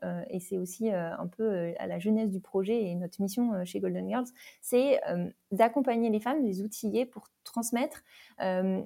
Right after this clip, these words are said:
leur permettre de développer un vrai esprit critique sur le sujet. C'est-à-dire que l'objectif, c'est pas de devenir une experte,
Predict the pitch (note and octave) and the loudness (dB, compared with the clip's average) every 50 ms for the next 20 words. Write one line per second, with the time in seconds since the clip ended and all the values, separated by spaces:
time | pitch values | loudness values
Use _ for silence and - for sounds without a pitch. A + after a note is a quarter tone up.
0 | - - A3 G#3 G#3 A#3+ A#3 B3+ D4 B3 G#3 G3+ F#3 F#3 A#3 B3 A#3+ B3+ B3 B3 | 2 6 6 6 8 6 4 6 6 6 6 4 2 2 2 2 4 4 2 2
1 | A#3 - C4 C#4 D#4 D4+ - - - F#3 F#3 F#3 G#3 G3 B3 C4 C#4+ C#4 - A#3 | 2 2 0 2 2 2 2 0 0 -2 -2 -2 0 2 2 2 2 2 -2 -2
2 | G#3+ - - - C#4 B3+ - - - A#3+ A3 - - F#3+ - - - F#3+ F3 - | -4 -4 -4 -4 -4 -4 -4 -4 -4 -4 -4 -2 -4 -4 -4 -6 -12 -12 -12 -12
3 | - - F#3 E3+ E3 E3+ - G3 G3 G3+ A#3 C4+ C#4 C#4 - - B3 A3 G#3 G#3 | -8 -8 -6 -4 -4 -4 0 2 2 6 6 6 4 4 2 4 6 6 6 6
4 | G#3 G#3+ G#3 B3 C4 B3 - F#4+ F#4+ - - G#3+ G3+ A#3+ B3 A#3 G3 G3 G3 F3+ | 4 2 4 2 0 2 2 0 0 2 0 -2 2 2 4 4 4 4 2 2
5 | F#3 G3+ G#3 A3+ A3+ G3 F3 E3+ F3 F3+ F#3+ G#3 G3+ - - - A3+ A3 G#3+ - | 2 2 2 2 0 0 0 0 2 2 0 0 -2 -6 -2 -2 0 0 -2 -4
6 | - - - | -14 -18 -20